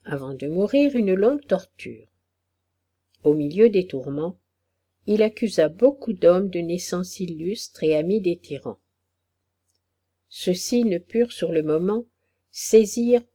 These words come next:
aucune trace du complot. Et il est faux que, comme on l'a dit, Hippias ait fait enlever leurs armes aux gens de la procession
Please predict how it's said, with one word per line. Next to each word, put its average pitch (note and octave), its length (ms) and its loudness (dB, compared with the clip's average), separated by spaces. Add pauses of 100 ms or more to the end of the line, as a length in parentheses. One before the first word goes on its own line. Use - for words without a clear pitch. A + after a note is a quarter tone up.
(120)
aucune B3 600 -2
trace G#3 400 -4
du F3+ 140 -16
complot. - 560 -10 (1120)
Et F3 100 2
il G#3+ 220 2
est D#3+ 80 2
faux D#4+ 480 0 (400)
que, A3 320 6
comme D#3 260 -6
on C#3 100 -6
l'a D3 160 0
dit, C4+ 360 -4 (380)
Hippias D4 560 0
ait G3 60 -2
fait - 260 -2
enlever C4+ 320 2
leurs G3 340 2
armes G#3+ 300 -2
aux F3+ 100 -2
gens A3 200 -2
de G#3 100 0
la F3+ 120 -2
procession F#3+ 760 -4